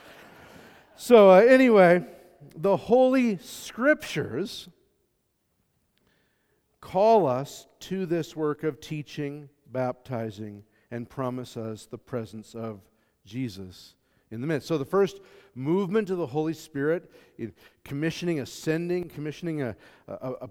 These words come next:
a church planting movement is the inspiration of the Holy Spirit. The second is the power of the Holy Spirit. The power of the Holy Spirit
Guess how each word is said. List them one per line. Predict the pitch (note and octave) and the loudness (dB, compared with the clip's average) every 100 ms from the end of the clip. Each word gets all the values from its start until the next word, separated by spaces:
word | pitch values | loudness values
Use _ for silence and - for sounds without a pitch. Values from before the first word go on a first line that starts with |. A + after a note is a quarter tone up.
| - | -18
a | B2+ | -20
church | - F3+ E3+ - | -6 -4 -4 -8
planting | D#3+ D#3 D3+ D3+ | -8 -6 -6 -8
movement | C#3 C#3+ C3 D3 - | -6 -6 -6 -10 -8
is | C3+ C3+ C3 | -8 -6 -6
the | C#3+ | -6
inspiration | C#3 C3 - C3 A#2+ C3 | -6 -8 -10 -10 -10 -12
of | |
the | A#2+ | -10
Holy | B2+ A2+ | -10 -10
Spirit. | - F3 B2+ | -4 -2 -4
The | C3 | -8
second | - C4+ - D3+ | -8 -6 -4 -6
is | C#3+ | -8
the | E3 | -12
power | - - G3 G3+ G#3+ F3+ | -16 -16 -12 -10 -8 -8
of | B2 | -8
the | A2 | -10
Holy | A2 F#2+ | -12 -16
Spirit. | F2+ - F2 F#2+ _ _ _ _ _ _ _ _ _ _ - | -18 -20 -20 -20 _ _ _ _ _ _ _ _ _ _ -20
The | |
power | A#2+ - D#3+ F3 F#3+ E3+ | -20 -16 -10 -8 -6 -8
of | |
the | B2 | -10
Holy | A2 G2+ F#2+ | -12 -14 -18
Spirit | _ F2+ F2 | _ -20 -20